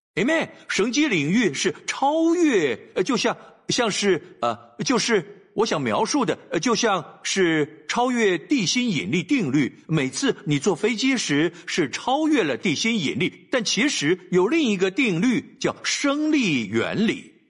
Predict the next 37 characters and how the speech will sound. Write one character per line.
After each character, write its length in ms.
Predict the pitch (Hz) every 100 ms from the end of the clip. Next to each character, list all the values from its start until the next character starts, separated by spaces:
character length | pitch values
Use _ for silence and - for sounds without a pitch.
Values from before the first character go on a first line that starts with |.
| _ _
它 120 | - 320
仍 260 | 139 208
是 200 | 277 339
自 240 | - - 180
然 160 | 131
法 200 | - -
则， 500 | - 69 95 - _ _ _ -
但 140 | 269
没 160 | 208 202
任 320 | 247 370 302
何 340 | 147 127 131 170
事， 760 | - 285 190 - - _ _ _ _ _ -
呃， 320 | 117 101 95
可 200 | - 165
以 80 | 214
比 320 | - 113 151
拟。 400 | 269 117 - - _ _ _ -
OK？ 340 | 131 202 269 - _ _ -
没 120 | 185
有 120 | 269
任 160 | 269 294
何 120 | 208
自 220 | 220 359 277
然 160 | 202
事 140 | - 233
物 120 | 165
能 160 | 151
用 220 | 240 262 151
来 340 | 117 123 -
描 160 | 110 123
述 180 | 160 160
神 200 | - 104
的 100 | 151
方 220 | 180 208
式。 220 | - 190 - _ _ _ _ _
神 160 | - 240
说， 180 | 254